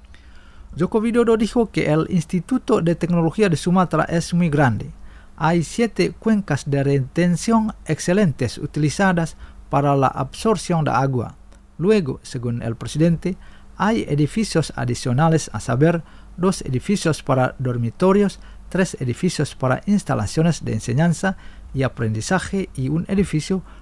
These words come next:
para laboratorio. Mientras tanto, el rector del Instituto de Tecnología de Sumatra,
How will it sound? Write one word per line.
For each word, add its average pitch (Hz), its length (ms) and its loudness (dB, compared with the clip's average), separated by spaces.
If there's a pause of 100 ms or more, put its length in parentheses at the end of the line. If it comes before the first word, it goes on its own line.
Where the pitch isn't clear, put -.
(120)
para 139 220 4
laboratorio. 120 800 0 (880)
Mientras 202 480 4
tanto, 202 400 2
el 135 120 0
rector 175 380 0
del 143 260 0
Instituto 170 580 -2
de 139 100 0
Tecnología 131 500 -2
de 135 80 2
Sumatra, 170 640 0